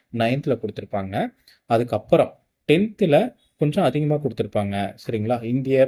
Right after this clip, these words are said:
பொருளாதாரம் அப்படிங்கிற டாபிக் மூலியமாகவும் நிறைய கொடுத்திருப்பாங்க. சரிங்களா? இது எல்லாமே படிக்கணும். இது மட்டும் இல்லாம லெவன்த்து, டுவெல்த்து பன்னிரெண்டாம் வகுப்பு, பதினோராம் வகுப்பு புத்தகம் இருக்கு இல்லையா, எக்கனாமிக்ஸ்,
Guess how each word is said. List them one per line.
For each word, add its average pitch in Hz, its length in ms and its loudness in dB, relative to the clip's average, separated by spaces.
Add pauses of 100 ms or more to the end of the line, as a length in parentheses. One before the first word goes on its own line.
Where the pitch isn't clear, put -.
பொருளாதாரம் 120 580 2
அப்படிங்கிற 107 380 -2
டாபிக் 110 340 -4
மூலியமாகவும் 110 640 -6 (200)
நிறைய 113 260 0
கொடுத்திருப்பாங்க. 101 580 -8 (420)
சரிங்களா? 117 340 -2 (260)
இது 117 160 0
எல்லாமே 113 280 2
படிக்கணும். 107 340 -4 (220)
இது 131 120 0
மட்டும் 139 260 -2
இல்லாம 110 220 -2 (460)
லெவன்த்து, 202 560 2 (380)
டுவெல்த்து 139 520 2 (1120)
பன்னிரெண்டாம் 165 540 2
வகுப்பு, 131 340 -2
பதினோராம் 135 440 0
வகுப்பு 110 340 -4
புத்தகம் 110 420 -4
இருக்கு 104 200 -6
இல்லையா, 156 180 0
எக்கனாமிக்ஸ், 113 500 -4